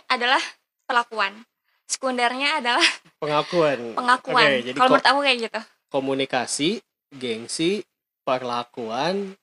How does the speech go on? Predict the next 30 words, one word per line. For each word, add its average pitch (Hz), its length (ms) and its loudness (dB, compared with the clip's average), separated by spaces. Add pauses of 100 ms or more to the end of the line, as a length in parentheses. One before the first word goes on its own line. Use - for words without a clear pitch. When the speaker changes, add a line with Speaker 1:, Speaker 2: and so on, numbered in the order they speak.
(120)
Speaker 2:
pengakuan. 135 760 -6
Speaker 1:
Iya. 226 200 -8
Speaker 2:
Nah, 202 320 0
itu - 140 -4
mungkin - 260 -4
bisa 139 200 -2
disusun 151 560 4
<laughs> 208 40 8
masing-masing 233 840 8
gitu. 202 280 8 (200)
Speaker 1:
Menurut 269 180 2
aku 294 140 2
kayak 262 220 0
gitu 247 100 -6
sih. - 280 -8
Jadi 254 320 -6
perlakuan 247 840 -4
penting, 254 420 -8
tapi 339 360 -4
pengakuan 285 580 -2
juga 240 320 0 (240)
penting 262 320 -4
banget 240 260 -4
ya. 254 100 4
Gimana 262 300 0
sih 415 160 -2
kalau 302 240 4
lu 294 140 2
nggak 269 160 0
diakuin? 277 420 2